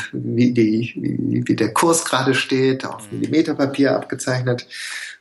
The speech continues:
Speaker 1: War das leider ein ausschüttender Fonds. Nach einem Jahr war er wieder unten.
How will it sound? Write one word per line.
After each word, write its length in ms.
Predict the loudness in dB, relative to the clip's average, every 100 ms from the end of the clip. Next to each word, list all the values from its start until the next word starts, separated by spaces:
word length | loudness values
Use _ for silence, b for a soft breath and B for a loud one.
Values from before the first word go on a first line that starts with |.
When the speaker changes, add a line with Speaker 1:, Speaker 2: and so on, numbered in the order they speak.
| -6
Speaker 1:
War 160 | -4
das 180 | -2 0
leider 220 | 2 4
ein 160 | 2 0
ausschüttender 760 | 0 0 0 0 0 0 -2
Fonds. 480 | 0 0 2 2 -2 -10 _ -18 B B B B B B B -2
Nach 160 | 0
einem 100 | 2
Jahr 260 | 2 4 4
war 140 | 4
er 60 | 4
wieder 200 | 4 6
unten. 500 | 4 2 -2 -6